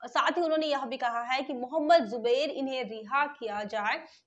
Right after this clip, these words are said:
क्योंकि उनके लिखने पर या फिर उनके कहने पर या फिर उनके ट्वीट के माध्यम से जो मैसेज आ रहा है, ये उनकी अभिव्यक्ति की आजादी है। इस प्रकार, अ, ये एक जो प्रतिक्रिया है उनके समर्थन में नजर आ रही है। इतना ही नहीं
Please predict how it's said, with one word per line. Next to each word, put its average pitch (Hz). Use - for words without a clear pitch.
क्योंकि 349
उनके 302
लिखने 269
पर 277
या 254
फिर 285
उनके 262
कहने 269
पर 208
या 220
फिर 277
उनके 240
ट्वीट 330
के 269
माध्यम 214
से 240
जो 226
मैसेज 208
आ 262
रहा 220
है, 214
ये 349
उनकी 330
अभिव्यक्ति 254
की 285
आजादी 202
है। 226
इस 277
प्रकार, 320
अ, 262
ये 320
एक 302
जो 330
प्रतिक्रिया 285
है 311
उनके 285
समर्थन 240
में 262
नजर 214
आ 196
रही 196
है। 233
इतना 349
ही 349
नहीं 277